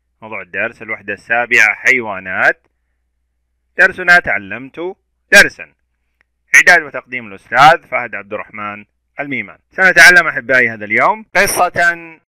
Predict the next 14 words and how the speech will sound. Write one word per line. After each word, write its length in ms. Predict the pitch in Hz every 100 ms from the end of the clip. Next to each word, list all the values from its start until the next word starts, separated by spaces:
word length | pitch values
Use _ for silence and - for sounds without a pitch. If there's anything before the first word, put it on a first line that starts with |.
| _ _ _ _
جميلة 680 | 170 175 160 131 104 - 87 80 76 _ _ _ _
هي 300 | 110 110 - _ _ _
تعلمت 760 | 120 113 104 98 92 - 139 180 _ _ _ _ _ _ _ _ -
درسا. 400 | 226 156 - - _ _ _ _ _ _ _ _ _ _ _ _ _ _ _ -
كذلك 340 | 226 220 208
سنتعلم 520 | 180 151 139 135 131
الفرق 480 | 110 98 147 220 -
بين 420 | 185 185 175 170 160 _ _ -
النسر 640 | 185 120 92 98 - - _ _ _ _ _
والصقر، 560 | 190 196 - 170 90 - _ _ _ _ _ _ _ _ _ -
وكذلك 460 | 147 151 156 170
سنتعلم 600 | - 139 120 101 92 90 90
الفرق 420 | - 123 156 151
بين 440 | 151 151 147 147